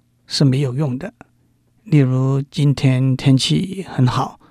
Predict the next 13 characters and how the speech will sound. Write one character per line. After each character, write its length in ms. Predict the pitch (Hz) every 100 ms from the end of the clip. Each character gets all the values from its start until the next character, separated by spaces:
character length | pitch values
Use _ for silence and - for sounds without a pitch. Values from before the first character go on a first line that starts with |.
| _ _ _ _ _ _
祝 180 | - 135
大 180 | 147 147
家 400 | 131 131 127 127
身 240 | 123 143
体 360 | 139 127 147 147
健 260 | - 135 113
康， 320 | 127 127 247 _ _ _ _
万 220 | 156 135
事 320 | - 143 123 120
如 220 | 135 143
意” 240 | 151 143
之 240 | 127 - 123
类。 240 | 131 -